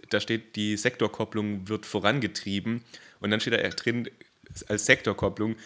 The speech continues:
für Seeschiffe wird die Möglichkeit geschaffen, sich an Seehäfen mit Landstrom zu versorgen, statt Dieselgeneratoren einzusetzen. Und ich habe erst gelesen, Sektorkopplung, habe ich mir gedacht, hey, coole Sache. Und dann aber so spezifisches Nischenthema.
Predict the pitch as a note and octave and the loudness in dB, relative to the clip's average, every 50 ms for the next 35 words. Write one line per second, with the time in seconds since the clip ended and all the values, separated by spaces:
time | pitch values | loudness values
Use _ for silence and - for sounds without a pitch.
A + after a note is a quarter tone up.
0 | - - - - - G#2+ - - A#2 B2 C#3+ - - C3 B2+ - A2 G#2+ G#2+ - | -20 -18 -8 -2 -2 0 2 4 2 2 2 4 2 0 2 2 0 0 0 0
1 | G2+ G2+ A2 A2 - - - - G#2+ G#2 - - G2+ - A2 G2+ - - G2+ - | 0 -2 -2 -2 -2 -6 -2 0 -2 -2 0 -2 -2 0 0 -2 -2 -2 -6 -6
2 | G#2+ - - - F#2+ - - - G#2 G#2+ A#2+ B2 B2 A#2+ A#2 A2 G#2+ - - A2 | -6 -8 -6 -4 -4 -4 -2 0 2 2 2 2 2 2 2 2 0 -2 -4 -2
3 | G2+ G2+ G2+ - F#2+ F2 F2 F#2 G#2+ - - - - F2+ E2+ E2+ - - E2+ - | -2 -2 -4 -4 -4 -2 -2 0 -2 -2 -4 -4 -6 -8 -6 -6 -8 -8 -6 -6
4 | F2 - - F2 E2 E2+ E2+ F2 F2+ - - F#2+ F2 - G2 F#2 - - F2+ - | -4 -2 -2 0 0 0 -2 -2 -4 -4 -4 -4 -4 -4 -6 -6 -6 -8 -10 -4
5 | F2 F2+ F2 E2+ D#2+ - - F2+ F2 F2 - E2+ F2 - - E2+ F2+ E2+ D#2 - | 4 4 4 4 4 0 -2 -2 0 0 0 -2 -2 -2 -4 -2 -2 -2 -2 -4
6 | - - E2+ D#2 - - - - - - - - - - - - - G2+ G#2+ C3+ | -6 -6 -6 -8 -10 -14 -20 -20 -20 -20 -20 -20 -20 -20 -10 -2 0 2 6 6
7 | A#2+ - G#2 A#2+ D3+ D3+ - - C3 B2+ B2 B2+ B2 A2+ A2 G#2+ G#2+ A2+ A2 - | 6 6 8 6 6 6 4 0 2 4 4 2 2 0 -2 0 2 2 2 4
8 | - D3 - D3 C3+ C#3 B2 B2 G#2+ - - A2 G2+ F2 - - C3 C3 G2+ F#2 | 4 2 4 2 2 4 4 4 4 4 4 4 4 4 4 6 6 6 4 4
9 | - - - - - - A#2+ A2+ A2 F#2 G#2+ G#2+ - - E3 E3+ - - - - | -2 -16 -20 -10 -2 0 2 4 6 6 6 6 6 4 0 0 2 -2 -2 -2
10 | - - G#2 A2 A2 B2+ C#3 A2 G#2 F#2+ F#2 - - - - - - - A2+ A#2+ | -2 0 4 6 6 6 6 6 4 0 0 -2 -10 -4 -2 -2 0 2 4 4
11 | D3 G3+ G3 - - - A2+ - - A2+ G#2 G2+ G2+ F#2+ G#2 F#2+ - G#2 G#2+ G#2+ | 4 4 2 0 -2 -4 -4 -2 -2 -2 -2 -2 -2 -4 -4 -4 -4 -2 0 0
12 | G2+ - - G2 - - G2 G2 G2 G#2 G#2 A2+ | 0 0 -2 -2 -2 0 0 2 2 2 0 0